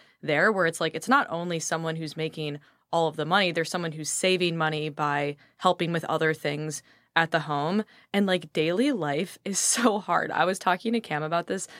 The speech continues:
past weekend. Like, we're writing thank yous for the wedding. We're, uh, doing boxes. We're doing returns. Like, the long, like, all the things. We're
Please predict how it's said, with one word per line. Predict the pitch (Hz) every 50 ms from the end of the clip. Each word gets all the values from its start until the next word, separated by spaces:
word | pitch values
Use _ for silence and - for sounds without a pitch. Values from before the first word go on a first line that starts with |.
| - - _
past | - 175 170 170 -
weekend. | 160 147 - 175 185 185
Like, | 170 160 160
we're | 165 165
writing | 151 147 151 156 165 165
thank | - - 156 165 170 160
yous | 160 165 170 165 160 -
for | - - 156 151 165 160 - - - - _ _
the | - 208 214
wedding. | 220 240 247 233 226 208 185 175 170 165 156
We're, | 151 156 156 160 165 165 165 - - _ -
uh, | 165 170 160
doing | - 190 196 208 214 -
boxes. | - 226 220 226 233 - - - 190 175 170 165 156 165
We're | 165 165 165
doing | 156 170 165 170 180 185 180
returns. | 202 208 - - - - - 240 240 240 233 220 208 185 180 165 -
Like, | 170 165 156 - - - - - _ _ _ _ -
the | 202 202
long, | 202 214 214 220 226 233 226
like, | 220 202 - - -
all | 170 170 175 185
the | 220 226
things. | - 170 160 151 156 175 190 196 196 - - -
We're | 196 185 185 175 -